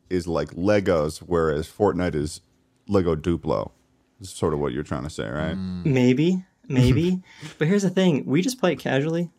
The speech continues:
Speaker 3: and we were so good at one point. I think last year we were the five hundred and seventeenth ranked duo in the world.
Speaker 1: What?
Speaker 2: What the fuck?
Speaker 3: We
Speaker 1: What?
Speaker 3: had, like, a seventy percent win rate. Um,
Speaker 2: What?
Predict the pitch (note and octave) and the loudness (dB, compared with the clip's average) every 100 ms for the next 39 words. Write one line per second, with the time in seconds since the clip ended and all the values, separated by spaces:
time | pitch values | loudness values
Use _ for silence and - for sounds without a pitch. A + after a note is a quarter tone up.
0 | _ - B2+ B2 A#2+ B2 B2+ E3+ G#3 F#3+ | _ 0 4 4 4 0 -2 0 -2 -2
1 | E3 C#3+ C#3 B2+ A#2 A2 - A#2+ A2 - | 0 2 2 0 -2 -4 -4 -4 -4 -8
2 | B2 - D#3 - A#2+ B2 C#3+ - B2+ A#2 | -12 -6 -6 -2 0 2 0 -2 2 2
3 | D3 F#3 - - - - C3 C#3+ C3+ B2 | 2 0 -4 -20 -10 0 2 2 2 0
4 | - D3 D#3 E3+ E3+ D#3 B2+ C#3+ C3+ D3 | -2 -2 -2 -2 0 0 0 -2 -4 -6
5 | - C#3 C3+ A#2 B2+ - - B2 B2 C#3 | -4 -4 -2 0 -2 -4 -4 4 6 6
6 | C3+ A#2 A2 G#2 G#2+ G2+ - _ _ _ | 4 0 -2 -2 -4 -6 -12 _ _ _
7 | _ _ _ B2+ - A3+ G4+ C4+ D#4+ G3 | _ _ _ -10 -6 -4 -4 -4 -4 -6
8 | - _ G2 - - - - - - - | -10 _ -10 -10 -12 -20 -20 -20 -20 -20
9 | - _ - B2 C#3+ D3+ E3+ E3 D3+ - | -20 _ -10 -4 0 2 0 2 0 -2
10 | - C#3 C3 B2 - C#3+ C#3 D3+ D3 C#3 | 4 6 6 2 2 2 4 2 0 -2
11 | - C3 A2+ A#2 B2 D3+ F#3+ F#3+ - _ | 0 -2 0 0 2 0 -2 -6 -20 _
12 | _ _ - B2 A2+ A2 G#2+ - B4 B4 | _ _ -6 -2 0 2 4 6 4 2